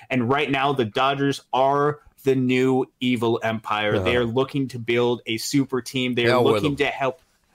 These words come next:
Speaker 1: they are looking to help build a team that would be fit for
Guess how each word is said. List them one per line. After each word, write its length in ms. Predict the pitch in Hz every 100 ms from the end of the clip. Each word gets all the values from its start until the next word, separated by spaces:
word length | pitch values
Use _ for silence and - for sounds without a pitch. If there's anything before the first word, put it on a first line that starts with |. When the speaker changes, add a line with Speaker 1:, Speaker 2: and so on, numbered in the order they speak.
| _
Speaker 1:
they 160 | 165 175
are 100 | 170
looking 420 | 156 190 202 190
to 200 | - 170
help 460 | 147 165 165 117 101
build 440 | 131 143 156 156 - _ _
a 80 | 147
team 600 | 147 - - 151 147 147 -
that 240 | 143 143
would 180 | 143 139
be 180 | 139 127
fit 440 | - - 165 -
for 540 | - 170 160 165 160